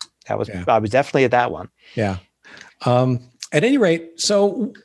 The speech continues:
Speaker 2: at the, even at that point, I didn't really have a clear idea of what I was going to be doing next. I just knew that I was going to be doing it, um, solo as an entrepreneur. Um, I'd been helping my wife's doll shop out, so I already had a lot of internet on my,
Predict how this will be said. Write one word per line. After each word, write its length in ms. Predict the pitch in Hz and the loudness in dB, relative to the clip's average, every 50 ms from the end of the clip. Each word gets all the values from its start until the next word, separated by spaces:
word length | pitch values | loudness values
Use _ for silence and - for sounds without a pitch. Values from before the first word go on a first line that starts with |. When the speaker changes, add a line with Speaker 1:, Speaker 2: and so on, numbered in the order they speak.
| _ _ _ _ _ _ - - | _ _ _ _ _ _ -4 0
Speaker 2:
at 140 | 196 175 | 0 0
the, 80 | - - - 233 | 0 0 0 2
even 160 | 240 269 277 | 2 2 2
at 80 | 240 | 2
that 220 | - 196 196 196 - | 2 2 0 2 2
point, 160 | 180 175 156 | 2 2 4
I 80 | 139 135 | 4 4
didn't 180 | 160 170 170 | 4 2 2
really 240 | 143 151 160 165 156 | 2 0 2 2 2
have 220 | 110 135 151 143 | 2 2 2 2
a 60 | 139 117 | 2 0
clear 380 | - - - 143 139 139 131 | -4 -2 0 2 2 2 2
idea 320 | 120 113 104 120 123 120 113 | 2 2 2 2 2 2 2
of 120 | 101 101 | 2 0
what 160 | 107 117 110 | 0 2 2
I 60 | 120 | 4
was 140 | 117 107 101 | 2 2 0
going 240 | 110 139 123 113 113 | 0 0 0 0 0
to 40 | 110 | 0
be 80 | - 110 | -2 -2
doing 300 | 101 117 104 98 98 98 | 0 0 0 0 0 0
next. 340 | 104 110 123 - - - 104 | 0 0 0 -2 -4 -8 -6
I 40 | |
just 220 | 95 104 104 - - | -4 -4 -4 -4 -2
knew 160 | 98 98 98 | 0 0 2
that 120 | 101 98 | 2 0
I 80 | 101 95 | 0 0
was 160 | 95 95 92 | -2 -2 -2
going 200 | - 110 101 98 95 | 0 0 0 0 0
to 40 | |
be 140 | 95 101 95 | 0 -2 0
doing 240 | 90 107 104 98 98 | 2 4 4 4 4
it, 240 | 98 95 - - - - - - - _ - | 2 0 -2 -6 -18 -20 -20 -20 -20 _ -6
um, 320 | - 107 95 92 90 85 87 | -4 -2 -2 -2 -4 -6 -8
solo 460 | - - - 113 120 147 160 156 - - | -4 0 2 2 4 2 0 -2 -2 -4
as 160 | 110 110 - | -4 -2 -2
an 80 | 117 | -2
entrepreneur. 640 | 113 107 110 117 110 - 104 95 98 113 156 196 185 - - - - - - _ - | -2 -2 -2 -4 -4 -4 -2 0 0 0 0 0 -2 -6 -10 -20 -20 -20 -20 _ -10
Um, 180 | 104 95 104 - | -8 -8 -4 -2
I'd 140 | 123 107 101 | -2 0 0
been 80 | 107 | 0
helping 320 | 107 104 135 143 - 147 123 | 0 0 0 0 0 0 0
my 120 | 117 113 | 0 0
wife's 360 | 101 95 110 117 120 117 - | 0 2 2 2 2 0 -2
doll 360 | - 104 98 104 92 107 131 | -6 -4 -4 -4 -2 -2 -4
shop 340 | 131 - - 147 143 143 - - | -4 -2 0 0 0 0 0 0
out, 240 | 143 131 147 202 196 | 0 0 0 -2 -4
so 120 | - - 131 | -6 -4 -2
I 80 | 110 | 0
already 280 | 107 113 123 127 127 117 | 2 2 2 2 2 0
had 200 | 95 123 127 117 | 0 0 0 0
a 40 | 117 | 0
lot 280 | 110 113 120 120 117 | 0 0 0 0 0
of 160 | 107 98 - _ - | -2 -2 -4 _ 0
internet 500 | 120 113 - 143 139 131 131 - - - - | 0 2 2 4 4 4 2 0 -2 -2 -2
on 180 | 143 139 147 | 0 2 4
my, 160 | 143 143 143 | 4 2 2